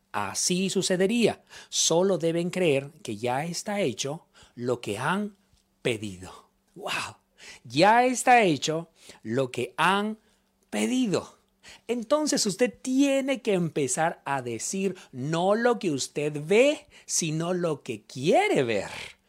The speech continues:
Usted no puede hablar de lo que está viendo. Usted tiene que empezar a aprender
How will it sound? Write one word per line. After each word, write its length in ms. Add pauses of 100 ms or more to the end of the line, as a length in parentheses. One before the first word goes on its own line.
(420)
Usted 280
no 260
puede 380
hablar 720
de 80
lo 220
que 100
está 300
viendo. 480
Usted 260
tiene 240
que 80
empezar 920
a 120
aprender 720